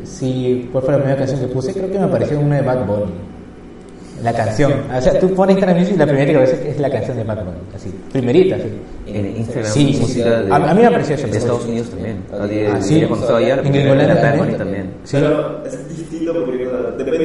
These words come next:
Speaker 3: del perfil de Instagram que tengas, porque Rafael ha empezado de Richard también.
Speaker 1: Ah.
Speaker 3: <laughs> Y supongo que ha habido su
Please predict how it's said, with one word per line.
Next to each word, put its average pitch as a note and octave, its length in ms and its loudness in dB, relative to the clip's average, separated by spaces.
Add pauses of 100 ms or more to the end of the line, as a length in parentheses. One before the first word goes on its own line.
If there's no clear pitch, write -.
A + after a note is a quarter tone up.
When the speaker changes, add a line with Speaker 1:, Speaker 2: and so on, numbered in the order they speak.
Speaker 3:
del E3+ 200 0
perfil D3+ 300 -4
de B2+ 300 -2
Instagram B2+ 300 -6
que A2 60 -10
tengas, C#3+ 260 -8
porque A#2+ 420 -6
Rafael D3+ 240 -4
ha D#3+ 140 2
empezado C3 400 -6
de A2 120 -8
Richard - 260 -10
también. - 400 -12 (200)
Speaker 1:
Ah. A#2+ 220 -2
Speaker 3:
<laughs> - 60 6 (640)
Y D3+ 100 -4
supongo D#3+ 360 0
que E3+ 40 0
ha E3 40 0
habido E3 280 4
su D#3 160 0